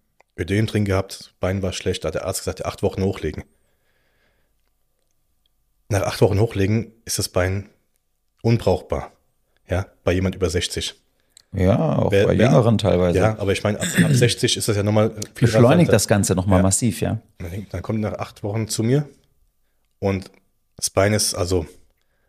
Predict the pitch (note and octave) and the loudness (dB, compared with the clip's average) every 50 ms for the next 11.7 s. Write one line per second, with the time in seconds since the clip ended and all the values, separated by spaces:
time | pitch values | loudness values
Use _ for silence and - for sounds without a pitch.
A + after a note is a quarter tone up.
0 | _ - G2 G2 G2+ F#2 A#2+ - - C3+ C3 C3+ B2+ - G2 E2 E2 D#2+ D2+ - | _ -6 -4 -2 0 -2 -2 -2 -2 -2 -2 -2 -4 -6 -8 -10 -8 -10 -10 -10
1 | - - - G2+ G2 G2 F#2+ E2+ F2 E2 E2 - _ - - G2+ G2+ - A2+ G#2 | -12 -8 -4 -4 -2 0 0 0 0 -2 -2 -4 _ 0 2 2 2 2 0 -2
2 | - - - - - - - A2+ A2 - B2 G2+ F2+ G2 G2+ F#2 F2+ - G#2 G#2+ | -2 -2 -4 -6 -8 0 2 2 4 4 0 0 0 0 -2 -2 -2 -4 -4 -2
3 | B2 C3 A#2+ - - G2+ F#2+ - G#2+ C3+ C3 A2 F#2+ F#2 - - F2+ E2 F2 E2+ | 0 0 0 -2 -4 -6 -6 -4 -2 0 0 2 0 -2 -4 -6 -6 -6 -6 -6
4 | - - E2+ - - _ _ _ _ _ _ _ _ _ _ _ _ _ _ _ | -6 -6 -6 -6 -6 _ _ _ _ _ _ _ _ _ _ _ _ _ _ _
5 | _ _ _ _ _ - - E2 - - - - C#3+ - - - - - - - | _ _ _ _ _ -12 -12 -8 -8 -8 -8 -8 -10 -12 -10 -10 -10 -10 -10 -12
6 | - - - - - - - F2 - - - A2 G#2 - - - - G2+ G2+ - | -14 -18 -20 -20 -14 -12 -6 -6 -4 -4 -4 -6 -6 -6 -6 -4 -2 -2 -2 0
7 | G#2 G2+ G2+ G2+ - - - G2+ B2+ C#3 G#2+ E2+ - - - - _ _ _ _ | -2 -2 -2 -4 -4 -2 0 0 2 2 0 -2 -6 -10 -14 -14 _ _ _ _
8 | _ _ _ _ _ _ _ _ - G2 G2 - _ _ _ - F2 - A#2+ - | _ _ _ _ _ _ _ _ -6 -6 -6 -6 _ _ _ -8 -2 0 0 0
9 | - G#2 F#2 - G2 F2+ E2+ E2 F#2 G2+ G#2 G2 G2+ - _ _ _ _ _ - | 0 -2 -2 0 0 0 0 0 -2 -2 -2 -2 -2 -8 _ _ _ _ _ -10
10 | - E2+ F2 - - G2+ - - - - F#2 F#2 F#2+ F#2+ F#2 F2+ E2 - G#2+ - | -8 -8 -8 -6 -6 -4 -4 -4 -4 -4 -2 -2 -2 -2 -4 -6 -6 -6 -6 -6
11 | - - - G2+ G2+ G2 G2+ F#2+ C#2 D#2 E2 E2 - | -6 -6 -6 -4 -2 -2 -2 -2 -4 -6 -8 -8 -12